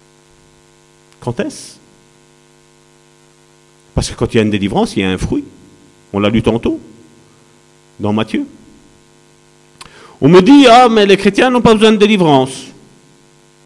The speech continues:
Luc, chapitre quatre, du verset trente-trois à trente-sept.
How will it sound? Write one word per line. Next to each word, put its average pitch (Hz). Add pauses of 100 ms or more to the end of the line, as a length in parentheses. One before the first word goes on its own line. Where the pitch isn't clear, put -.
(720)
Luc, - (340)
chapitre 139
quatre, 190
du 151
verset 123
trente-trois 143 (300)
à 120
trente-sept. -